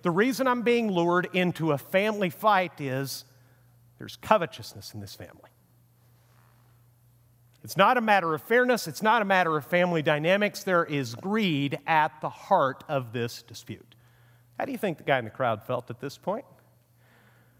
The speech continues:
Got far more than he bargained for. And so it is with Jesus.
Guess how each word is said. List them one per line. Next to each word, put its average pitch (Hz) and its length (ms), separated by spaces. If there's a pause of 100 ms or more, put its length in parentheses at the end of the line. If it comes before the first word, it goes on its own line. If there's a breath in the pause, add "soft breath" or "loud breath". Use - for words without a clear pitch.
(720 soft breath)
Got - 200
far 202 260
more 175 200
than 147 140
he 139 40
bargained 175 440
for. - 240 (1600 soft breath)
And 175 120
so 233 300
it 202 80
is 202 360
with 147 140
Jesus. 156 600